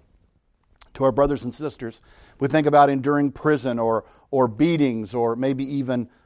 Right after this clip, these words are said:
uh, death. You hear of these stories, obviously. And we think about their faithfulness. But I think Paul also wants us to think about patience. You know, you're not always in those storms for the short haul,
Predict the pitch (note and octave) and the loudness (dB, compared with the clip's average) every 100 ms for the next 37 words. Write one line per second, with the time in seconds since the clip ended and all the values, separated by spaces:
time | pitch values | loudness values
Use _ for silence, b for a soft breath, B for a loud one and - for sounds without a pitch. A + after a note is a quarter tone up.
0 | b - A2+ - A#2 C3 B2+ G2+ - A#2 | b -6 -4 -6 -2 2 4 2 -4 -12
1 | A#2 G#2+ A#2+ A2 - _ G#2+ G2+ A2+ G#2+ | -10 -8 -8 -8 -12 _ -12 -8 -8 -8
2 | - A#2 G#2+ G2+ A2 A2 G#2 - G2+ G#2+ | -6 -4 -2 0 0 0 -6 -14 -16 -18
3 | _ _ _ _ _ - A#2+ B2+ A#2+ E3+ | _ _ _ _ _ -10 -4 -2 -2 -4
4 | F#3+ C3 G#2+ - G2+ - G2+ - G2+ G2+ | -2 0 -2 -4 -10 -8 -8 -10 -16 -20
5 | A2 - _ _ _ _ _ _ _ _ | -20 -20 _ _ _ _ _ _ _ _
6 | - B2 C#3+ F3+ - D#3+ D3 E3 - D3+ | -8 -6 -6 -8 -2 0 0 -2 -2 -4
7 | C3+ C#3 C3 - C3 - C#3+ B2+ B2 B2 | -4 -6 -10 -10 -10 -10 -10 -4 -2 -2
8 | - C#3 D#3 A2 G2 - - - _ _ | -4 -6 -6 -10 -18 -20 -20 -20 _ _
9 | _ _ _ _ _ _ _ _ _ _ | _ _ _ _ _ _ _ _ _ _
10 | _ B2+ C3 C3 D3+ E3 D#3+ D#3 C#3+ D3 | _ -8 -4 -2 2 4 4 2 0 -2
11 | D#3+ C#3 C3 - C#3 C#3 C3+ - C3 A#2 | 0 0 -2 -4 -2 0 -2 -4 -10 -8
12 | - C#3 A2+ B2 B2+ G#2+ G#2+ A#2 | -6 -6 -4 -2 -2 -2 -6 -10